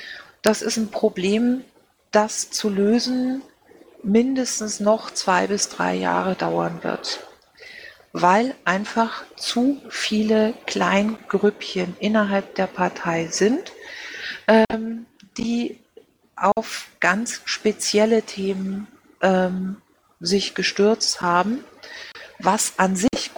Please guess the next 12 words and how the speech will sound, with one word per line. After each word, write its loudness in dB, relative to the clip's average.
gut -2
ist, -4
was -4
an 2
sich 0
auch 0
das 0
Programm 0
schön 2
und -8
breit 0
macht, -12